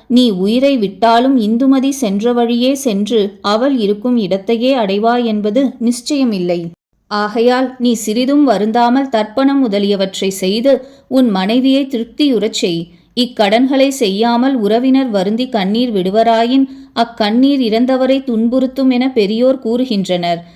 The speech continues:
இந்துமதி வருந்தாமல் இருக்க நீ வருந்தாமல் இருக்க வேண்டும். உலகிலுள்ள மனிதன் முதலிய உயிர்வாழ் பிராணிகள் அனைத்திற்கும் மரணம் என்பது இயற்கையானது.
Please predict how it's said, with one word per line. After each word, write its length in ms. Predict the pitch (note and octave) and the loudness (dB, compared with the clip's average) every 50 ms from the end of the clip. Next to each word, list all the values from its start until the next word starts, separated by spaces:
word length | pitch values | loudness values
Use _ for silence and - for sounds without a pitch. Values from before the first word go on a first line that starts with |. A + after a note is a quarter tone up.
| - _ _ _ | -20 _ _ _
இந்துமதி 580 | G#3+ G3+ G#3 A3+ A3+ C4 B3+ C4 C4 B3 C#4+ C#4+ | 0 0 2 2 2 2 2 2 2 2 0 0
வருந்தாமல் 640 | B3 G#3+ F#3 G3+ G#3+ A3+ A#3+ A#3+ A#3+ B3 C4 C4 B3 | 0 0 0 0 0 0 2 2 2 2 2 0 0
இருக்க 500 | A#3 A3 A#3 A#3 - C#4+ C#4+ C4 - - - | 0 -2 -2 -2 0 0 0 0 -2 -4 -2
நீ 280 | G#3+ A3+ B3+ C#4+ D4+ | 0 2 4 4 4
வருந்தாமல் 600 | C#4+ A#3+ G3+ F#3 G3+ G#3+ A3 A#3 A3+ A3+ A#3+ C4 C4+ | 2 2 0 0 0 0 0 2 2 2 0 0 0
இருக்க 280 | B3 G3+ F#3+ - G3+ | 0 -2 -2 -4 -4
வேண்டும். 440 | F#3+ F#3 F3+ F3 E3 E3+ E3+ E3 D#3+ E3 - _ _ _ _ _ _ _ | -4 -4 -4 -4 -4 -4 -4 -4 -6 -10 -14 _ _ _ _ _ _ _
உலகிலுள்ள 720 | G#3 G#3 G#3+ A#3 B3+ C4+ C#4+ C#4 C4 C4+ C4 C4 C4+ D4 D4 | -2 0 0 2 2 0 0 0 0 2 2 2 2 2 0
மனிதன் 500 | A#3+ G3 F3+ G3 A3 A3+ B3+ C4+ C4 C4+ | 0 0 0 -2 -2 0 2 2 2 2
முதலிய 480 | A#3+ G#3 G3+ G#3+ G#3+ G#3 G#3 G#3 G3+ | 2 2 0 0 0 0 0 0 0
உயிர்வாழ் 640 | F#3 F#3 G3+ G#3+ A#3+ B3+ B3+ B3 B3+ B3+ B3+ C4 C4 | 0 -2 -2 -2 -2 -2 0 0 0 0 0 -2 -2
பிராணிகள் 520 | B3+ G#3+ F#3+ F3+ F#3+ G#3 A3+ A#3+ B3+ A#3+ | -2 -2 -2 -2 0 -2 -2 0 0 0
அனைத்திற்கும் 680 | A#3+ G3+ F#3+ F#3 G#3 G3 G#3 B3 A3+ A3+ A#3 C4+ C4+ C4 | 0 0 -2 -4 -4 -2 -2 -2 -2 -2 -2 0 0 2
மரணம் 440 | A3+ G3+ G3 A3 B3 C4+ C#4+ C#4+ C4+ | 2 0 0 0 0 2 2 2 2
என்பது 420 | B3 A3 G3 F#3+ G3 G3 G3+ B3+ | 0 0 -2 -2 -2 0 0 0
இயற்கையானது. 880 | B3+ A3+ A#3 B3 C4 B3+ B3+ B3+ A#3+ A3 G3 F3+ F3 F3 E3+ E3 F3 | 0 0 0 -2 -2 -2 -2 -2 0 0 -2 -2 -4 -4 -4 -2 -4